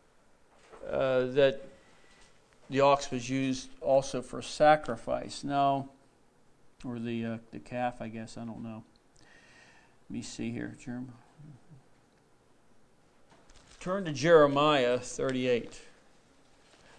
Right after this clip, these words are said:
Y-, you know what? Let's just, uh, I guess we can read that verse. Jeremiah thirty-eight, verse two. "Thus says the Lord," this is Jeremiah t-,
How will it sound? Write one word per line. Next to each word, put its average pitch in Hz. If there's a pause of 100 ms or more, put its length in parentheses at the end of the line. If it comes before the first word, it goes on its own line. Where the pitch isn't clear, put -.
(280)
Y-, 135
you 143
know 147
what? 131
Let's -
just, -
uh, 123 (1300)
I 175
guess 139
we 123
can 117 (720)
read 120
that 113
verse. 113 (2250)
Jeremiah 147
thirty-eight, 139 (2750)
verse 151
two. 139
"Thus 185
says 196
the 156
Lord," 151
this 135
is 147
Jeremiah 135
t-, -